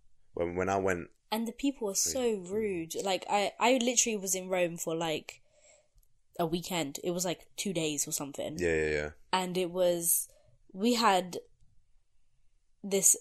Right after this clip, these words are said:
Speaker 2: waiter which was overly keen to get with my, like, sister-in-law.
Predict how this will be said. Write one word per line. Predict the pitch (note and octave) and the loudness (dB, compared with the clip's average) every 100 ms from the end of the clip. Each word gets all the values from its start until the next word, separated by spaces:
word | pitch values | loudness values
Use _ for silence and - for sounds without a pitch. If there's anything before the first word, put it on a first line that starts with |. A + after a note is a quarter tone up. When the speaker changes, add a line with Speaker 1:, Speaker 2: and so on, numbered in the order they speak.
| - | -2
Speaker 2:
waiter | F3+ G3 G#3 - | 2 2 4 2
which | F3 E3 - | 0 -2 -4
was | E3+ E3+ - | -4 -6 -2
overly | G3+ G3 F#3 F3 | -2 -2 -4 -4
keen | - F#3+ E3 | -4 -4 -4
to | D#3 | -6
get | E3 E3+ | -4 -4
with | C3 D#3+ | -4 -6
my, | D#3+ D#3 | -6 -6
like, | C#3+ - | -8 -2
sister-in-law. | - F3 - D3 C#3 C3 B2 E3 | 0 0 -2 -6 -8 -8 -8 -10